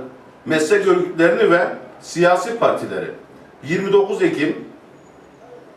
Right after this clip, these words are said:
iki bin on dört Çarşamba günü saat dokuz otuzda anıt alanında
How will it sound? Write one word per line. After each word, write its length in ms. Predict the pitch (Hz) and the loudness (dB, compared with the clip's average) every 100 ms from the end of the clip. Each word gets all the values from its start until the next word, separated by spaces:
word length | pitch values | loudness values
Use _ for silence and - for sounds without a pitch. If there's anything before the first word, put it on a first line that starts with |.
| - | -16
iki 240 | 143 196 | -8 -2
bin 80 | 196 | 0
on 200 | 196 185 | 2 2
dört 240 | 170 196 | 2 2
Çarşamba 460 | - 165 - 180 160 | 2 0 0 0 2
günü 220 | 135 135 | 0 -2
saat 400 | 131 151 175 - | 2 4 4 2
dokuz 280 | 156 160 185 | -2 -2 0
otuzda 520 | 151 120 107 - - - - - - | 0 -2 -4 -4 -4 -8 -20 -20 -4
anıt 320 | 160 214 233 | 0 2 2
alanında 680 | - 135 117 101 110 - - | 2 2 0 -2 0 0 -2